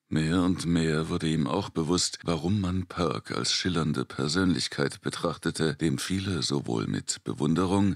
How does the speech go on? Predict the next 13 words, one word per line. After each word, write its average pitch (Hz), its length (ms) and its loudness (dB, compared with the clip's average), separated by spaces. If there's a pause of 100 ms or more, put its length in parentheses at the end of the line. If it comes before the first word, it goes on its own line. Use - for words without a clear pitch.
wie 87 200 -2
mit 87 400 -6
Argwohn 55 720 -4
gegenüberstanden. 55 1120 -4 (380)
Endlich 85 420 0
ging 92 220 2
das 87 180 -2
kleine 101 300 2
Fahrzeug 85 580 0
in 80 100 2
einen 76 260 2
Landeanflug 80 840 0
über 73 380 2